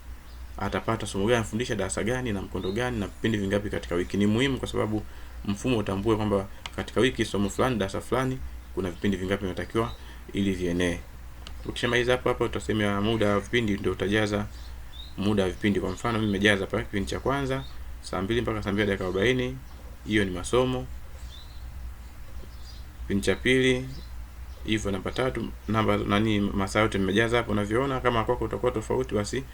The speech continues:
wewe utaedit kulingana na shuleni kwako na utaratibu wako ulivyokuwa. Kama ni pumziko, ukishaingiza hizi nani, hizi, hizi saa, hapa chini ukiklik kuna pumziko na darasani. Kwa hiyo, ili mfumo utambue kwamba saa fulani mpaka saa fulani ni pumziko au darasani, utategemea utaweka hapo. Ndio maana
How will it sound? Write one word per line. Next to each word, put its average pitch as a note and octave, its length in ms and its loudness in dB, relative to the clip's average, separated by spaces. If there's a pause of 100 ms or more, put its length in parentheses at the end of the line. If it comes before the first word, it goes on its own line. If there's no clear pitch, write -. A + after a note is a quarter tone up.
(400)
wewe G#2+ 140 6
utaedit G2+ 440 4
kulingana G2 320 2
na F#2 100 -2
shuleni F#2+ 320 0
kwako A#2+ 300 0
na F#2+ 100 0
utaratibu F2+ 380 -4
wako - 160 -2
ulivyokuwa. F2 420 -4
Kama D#3 180 4
ni D3 60 4
pumziko, B2+ 560 -2 (340)
ukishaingiza C3 500 2
hizi B2+ 220 2
nani, A#2 300 2
hizi, A2 300 0 (140)
hizi G#2+ 160 2
saa, G#2+ 300 0 (240)
hapa A2 180 -2
chini A2 220 -2
ukiklik G#2 400 -2
kuna F#2+ 140 -4
pumziko G2 440 -4
na F#2+ 80 -2
darasani. F2+ 440 -4 (400)
Kwa A2 120 2
hiyo, A#2 200 4 (320)
ili A#2 180 4
mfumo A#2 220 2
utambue A2 240 4
kwamba G2+ 200 4 (100)
saa G#2 200 4
fulani B2 220 2
mpaka A2+ 140 0
saa G#2+ 100 -2
fulani A#2+ 220 -2
ni G2 60 2
pumziko G2+ 460 0
au A#2 80 4
darasani, G2 560 0
utategemea G2 540 0
utaweka F2+ 340 0
hapo. - 180 0
Ndio F#2 140 4
maana G2+ 260 4